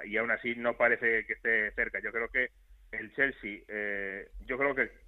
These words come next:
tal y como se le presentaba la Liga a principios de agosto, ahora, como dices, es para estar contentos, porque yo creo que en una situación difícil está manteniendo al tipo muy bien. Eh, sigue teniendo el interrogante de la regularidad, eh, que hace falta en la Premier League para,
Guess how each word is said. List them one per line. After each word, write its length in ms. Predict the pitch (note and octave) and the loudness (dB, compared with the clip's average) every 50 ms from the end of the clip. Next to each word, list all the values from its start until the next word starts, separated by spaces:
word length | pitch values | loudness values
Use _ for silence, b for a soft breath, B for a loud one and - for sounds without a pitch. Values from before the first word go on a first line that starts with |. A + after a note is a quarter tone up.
| - _ | -2 _
tal 140 | - B2+ C#3 | 6 6 6
y 60 | C#3 | 6
como 240 | - D3 C#3 C#3 B2+ | 2 0 0 0 0
se 100 | - C#3 | 0 0
le 140 | B2+ B2 - | 0 0 -2
presentaba 540 | - _ C3 G#2+ C3 A#2+ A2+ B2+ B2+ B2+ B2+ | -2 _ -4 -4 -4 -2 0 2 4 4 4
la 80 | B2 | 4
Liga 160 | B2 B2+ B2 A#2 | 4 4 2 2
a 60 | A#2 | 0
principios 340 | - G#2 B2 A#2+ A#2+ A#2 A#2 | 0 -6 -6 -6 -6 -2 0
de 60 | A2 | 0
agosto, 360 | A2 A#2+ A2+ - - G#2+ G2+ | 0 0 -4 -4 -2 0 2
ahora, 400 | G2+ G#2 A2 A2+ G#2+ G2 F#2+ - - - _ - - | 4 4 4 4 4 2 0 -2 -8 -18 _ -20 -14
como 200 | - G2+ G2+ G#2 | -12 -10 -6 -6
dices, 240 | A2 A2 A2 G2+ - | -6 -4 -6 -6 -6
es 100 | A2+ - | -8 -4
para 180 | - A2 G#2 G2+ | 0 2 2 2
estar 240 | G2+ - - G#2+ - | 2 2 0 0 2
contentos, 600 | A2+ G#2 G2+ - A2+ G#2 - - B2+ C#3+ - _ _ b b b b b b - | 0 -2 2 0 0 0 0 -6 -8 -8 -8 _ _ b b b b b b -2
porque 220 | - G#2 - A2 G#2 | -2 0 2 2 2
yo 100 | A2 G#2 | 4 4
creo 220 | A#2 A2 A2 G#2+ | 4 4 4 4
que 400 | - A#2 A2 G#2+ G#2+ A2+ F#2 G#2+ | 6 6 6 8 6 4 0 -2
en 60 | G#2+ | -2
una 140 | A2 A#2 A2+ | -2 -2 -2
situación 300 | - A2+ G#2+ - A#2+ A2 | -2 -2 -6 -6 -4 -8
difícil 420 | G#2+ G2+ - A2 - A2+ G#2 G2 b b b b _ _ | -6 -6 -6 -6 -4 -4 -6 -6 b b b b _ _
está 180 | - F#2 - A2+ | -12 0 2 2
manteniendo 280 | A2 G#2+ A2 A2 G#2+ G#2 | 2 4 2 0 0 0
al 60 | G2+ | -2
tipo 160 | A2 G2+ G#2 | 0 -2 -2
muy 160 | G2+ G#2 G2 | -2 0 4
bien. 260 | G2+ A2 C3 D#3 D#3 - - - _ - _ | 6 6 6 6 2 -6 -18 -20 _ -18 _
Eh, 320 | - G#2+ G#2 G2+ G2+ F#2+ F2 - - | 0 2 4 4 4 2 0 0 0
sigue 200 | C3 C3+ C3+ A#2+ | 4 6 6 6
teniendo 340 | - B2 A#2+ C3 C3+ B2+ A#2 | 6 4 4 4 4 4 4
el 80 | A2 A2+ | 2 2
interrogante 460 | A2 G#2 A2+ A2 A2 A#2 A#2 - A2+ | 2 2 4 4 4 2 2 2 2
de 100 | A2 A2 | 2 4
la 360 | A2 A2 G#2+ G#2 G#2+ G#2+ F2+ A#2 A2+ | 4 4 4 4 2 0 -2 -4 -8
regularidad, 760 | A2 A2+ A#2 A2 A2+ A2 G#2+ G#2+ G#2+ G#2+ A2 A2+ A2+ A2+ A2 - b b b b b b | -2 -2 0 0 2 2 2 2 2 2 2 2 2 2 -2 -8 b b b b b b
eh, 180 | - G2+ G#2 - | -8 -8 -6 -6
que 80 | - A2 | -6 -6
hace 120 | G#2+ A2+ | -6 -6
falta 260 | - - A2+ A2 - G#2+ | -4 -4 -4 -2 0 0
en 60 | G#2+ | 0
la 100 | G#2 G2+ | 0 -2
Premier 260 | - G#2+ G#2 G#2 G2+ | -2 -4 -4 -4 -4
League 160 | A2 G#2+ G2+ | -4 -6 -6
para, 400 | - G#2 G#2 G#2 G2 G2 G2+ F#2+ | -4 -2 -2 -2 -2 -2 -4 -6